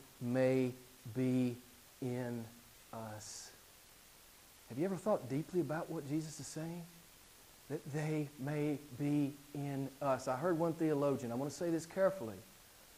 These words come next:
but this theologian, he meant no sacrilege, he meant no irreverence, he meant no blasphemy,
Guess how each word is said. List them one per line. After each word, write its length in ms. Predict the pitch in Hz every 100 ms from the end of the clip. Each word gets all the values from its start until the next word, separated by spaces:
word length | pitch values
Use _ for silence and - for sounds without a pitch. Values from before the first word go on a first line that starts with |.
| - - - - - - - - - - - -
but 120 | 120
this 180 | 147 170
theologian, 440 | 160 160 156 139
he 100 | 160
meant 240 | 156 147
no 160 | 147 160
sacrilege, 640 | 160 180 165 170 170 170 147
he 60 | 135
meant 240 | 131 127
no 300 | 131 143 147
irreverence, 580 | 143 135 143 147 156 131
he 80 | 135
meant 240 | 127 139
no 180 | 131 135
blasphemy, 720 | 123 131 143 143 139 123 120